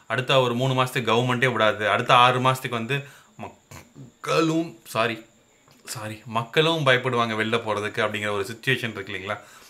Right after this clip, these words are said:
இந்த சிச்சுவேஷன்ல, ஆ, வெளியில ஃபர்ஸ்ட் டிராவல் யார் பண்ணுவாங்கன்னா டாக்டர்ஸ் பண்ணுவாங்கங்கிற மாதிரி யோசிச்சோம். அப்புறம் we wanted to give this away to டாக்டர்ஸ்ங்கிற மாதிரி யோசிச்சோம். So, ஒரு கேம்பெயின் பண்ணாரு, "One night stay on us" அப்படிங்கிற மாதிரி ஒரு கேம்பெயின். ஒரு நாள் நைட்டு, ஆ,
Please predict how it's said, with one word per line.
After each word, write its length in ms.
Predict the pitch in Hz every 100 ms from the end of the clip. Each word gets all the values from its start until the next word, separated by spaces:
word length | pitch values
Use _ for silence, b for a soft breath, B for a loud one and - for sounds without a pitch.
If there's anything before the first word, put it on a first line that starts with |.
| B -
இந்த 160 | 127 135
சிச்சுவேஷன்ல, 720 | 131 131 143 135 135 139 156 B B B -
ஆ, 320 | 107 98 98 98 - -
வெளியில 340 | 113 135 135 127
ஃபர்ஸ்ட் 260 | 120 -
டிராவல் 260 | - 117 117
யார் 180 | 107 107
பண்ணுவாங்கன்னா 400 | 107 101 110 110
டாக்டர்ஸ் 480 | 101 - 113 -
பண்ணுவாங்கங்கிற 560 | 101 98 92 95 92 95
மாதிரி 260 | 98 98 95
யோசிச்சோம். 420 | 95 - 117 151 B B B
அப்புறம் 540 | - 139 196 180 139 120
we 20 |
wanted 420 | 123 123 123 123
to 100 | 135
give 600 | 123 120 120 113 107 101 98
this 160 | 101 107
away 180 | 101 101
to 100 | 107
டாக்டர்ஸ்ங்கிற 640 | 98 90 - 95 107 95
மாதிரி 260 | 95 95 95
யோசிச்சோம். 320 | 90 - 175 B B B -
So, 100 | 190
ஒரு 120 | 156
கேம்பெயின் 520 | 139 135 135 135 120
பண்ணாரு, 360 | 104 95 98 - _ -
"One 280 | 113 123 131
night 120 | 131 -
stay 160 | 110
on 140 | 104 101
us" 100 | 98 -
அப்படிங்கிற 380 | 98 98 95 92
மாதிரி 140 | 98
ஒரு 100 | 101
கேம்பெயின். 420 | 92 90 87 90 B B B B
ஒரு 200 | 110 110
நாள் 200 | 113 127
நைட்டு, 480 | 117 104 98 139 196 - 117 104
ஆ, 340 | 92 90